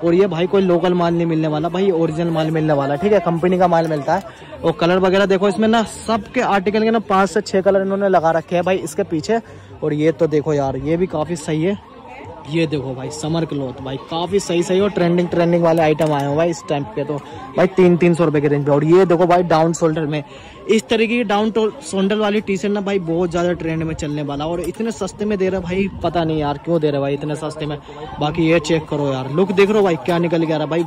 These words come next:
काफ़ी सही निकल के और मस्त निकल के, निकल के आ रहा भाई तीन सौ रुपये के range में भाई, देख रहे हो। ये check करो भाई सारा का सारा, मतलब आपको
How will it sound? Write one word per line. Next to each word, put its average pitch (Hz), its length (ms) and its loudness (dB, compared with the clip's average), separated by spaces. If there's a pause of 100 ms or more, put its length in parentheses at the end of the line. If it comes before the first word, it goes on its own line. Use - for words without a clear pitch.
काफ़ी 170 340 2
सही 185 240 2
निकल 185 300 4
के 196 80 4
और 214 140 4
मस्त 175 320 -2 (380)
निकल 170 280 2
के, 180 120 2
निकल 156 340 0 (160)
के 170 80 2
आ 143 140 0
रहा 143 120 -2
भाई 151 200 2 (140)
तीन 185 200 6
सौ 180 140 0
रुपये 170 160 2
के 160 80 0
range 151 180 0
में 139 120 -2
भाई, 139 140 -2
देख 165 180 0
रहे 180 100 2
हो। 135 140 0 (440)
ये 156 200 4
check 151 300 0
करो 139 180 0
भाई 127 240 -4
सारा 170 340 0
का 196 100 -4
सारा, 180 280 -2
मतलब 190 280 -6
आपको 190 300 -6